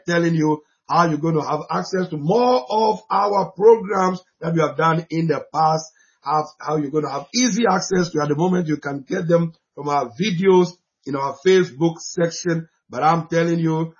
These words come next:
I'm gonna give you some good news next week, so don't miss it. This Saturday, I'm encouraging every one of you to join me. I'm going to continue. I'm teaching.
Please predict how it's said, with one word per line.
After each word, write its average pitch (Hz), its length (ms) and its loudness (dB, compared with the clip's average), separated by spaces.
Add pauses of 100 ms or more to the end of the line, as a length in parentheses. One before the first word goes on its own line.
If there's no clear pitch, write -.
I'm 147 280 -4
gonna 151 220 0
give 143 200 -4
you 143 80 -2
some 170 380 -6
good 160 240 2
news 160 360 -2
next 156 340 -4
week, 156 160 -4 (260)
so 139 160 -6
don't 165 400 0
miss 170 240 0
it. 160 140 0 (320)
This 302 380 0
Saturday, 226 840 4
I'm 180 260 0
encouraging 185 560 -2
every 185 240 0
one 180 200 2
of 165 140 -2
you 165 320 0 (220)
to 156 180 -4
join 196 420 2
me. 170 120 4
I'm 156 160 0
going 180 140 2
to 165 100 0
continue. 156 440 -2
I'm 156 160 -4
teaching. 220 520 0